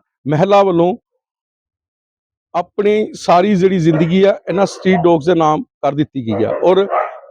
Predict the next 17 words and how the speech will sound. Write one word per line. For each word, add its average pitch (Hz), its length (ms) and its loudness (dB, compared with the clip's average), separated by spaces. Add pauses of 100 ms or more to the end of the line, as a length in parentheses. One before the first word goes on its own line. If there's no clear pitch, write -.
(120)
ਅੰਤ 185 220 -2
ਵਿੱਚ 220 140 0
ਜਾਂਦੇ 185 260 2
ਜਾਂਦੇ 208 360 2
ਇੱਕ 208 140 0 (280)
ਹੋਰ 190 180 4
ਇਹੀ 208 260 2
ਸੁਪਨਾ 185 320 -2
ਹੈ 185 60 2
ਕਿ 190 120 0
ਉਹਨਾਂ 185 180 2
ਦਾ 180 240 0
ਕਿ - 460 -8
ਇੱਕ 226 220 -2
ਹਸਪੀਟਲ, 170 600 0 (400)
ਸਪੈਸ਼ਲ 190 480 -2
ਹਸਪੀਟਲ 175 500 0